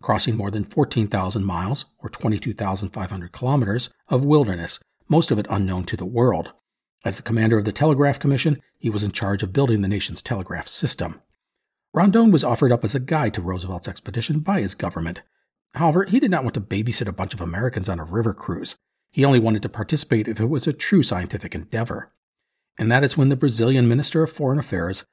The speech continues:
would suggest to Roosevelt that his group might want to explore an unknown river. This piqued the interest of the former president, as traveling on a beaten route offered no challenge or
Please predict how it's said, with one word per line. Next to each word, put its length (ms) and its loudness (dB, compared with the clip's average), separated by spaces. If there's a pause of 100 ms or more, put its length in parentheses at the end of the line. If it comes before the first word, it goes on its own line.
(200)
would 140 2
suggest 360 2
to 60 2
Roosevelt 420 2
that 100 -2
his 140 -2
group 220 -2
might 160 -2
want 160 -4
to 60 -2
explore 420 -4
an 140 -4
unknown 340 -6
river. 400 0 (720)
This 140 0
piqued 240 0
the 100 0
interest 280 -4
of 80 -4
the 60 -10
former 280 -8
president, 540 0 (240)
as 160 -2
traveling 420 2
on 120 0
a 60 0
beaten 360 -2
route 300 -6
offered 300 -2
no 200 -2
challenge 440 -6
or 80 -14